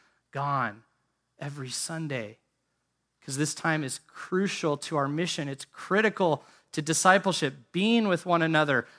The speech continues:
unpacking the sermon together afterwards, making plans of what we're gonna do to serve and to take care of one another can happen here.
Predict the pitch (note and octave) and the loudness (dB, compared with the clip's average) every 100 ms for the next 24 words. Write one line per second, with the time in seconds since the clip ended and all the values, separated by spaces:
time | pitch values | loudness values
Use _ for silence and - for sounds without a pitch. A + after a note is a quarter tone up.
0 | _ _ F3+ A3 A3+ - G3 F#3+ A3 G3+ | _ _ 4 6 4 6 8 8 2 0
1 | F#3 - G3+ G#3 G3+ F3 E3 D#3 D3 - | -2 -2 0 2 2 2 4 4 4 8
2 | F3+ F#3 F3 D#3+ C3 C#3 F3 A#3 A3+ G3+ | 6 6 4 4 4 2 2 2 2 0
3 | - - F#3 A3 A3 G3 D#3 D3+ G3+ G#3+ | -2 0 2 4 4 4 0 0 0 2
4 | F#3+ F#3+ D#3+ C#3+ G3+ A#3 G3+ C#3+ - - | 0 0 -2 -2 0 4 4 2 -6 -20
5 | _ - - - A3 A#3 G3 F3+ E3 G3+ | _ -6 -2 4 8 8 6 2 0 0
6 | G3 - A3 A3+ G3 F#3 F3+ F3 E3+ D#3+ | 0 4 6 6 4 4 4 4 4 2
7 | - _ - F#3+ D#3 A3 A#3+ A#3+ F#3+ D#3 | -8 _ 0 0 4 6 6 4 0 0
8 | E3 C#3 A2 - | 0 2 0 -4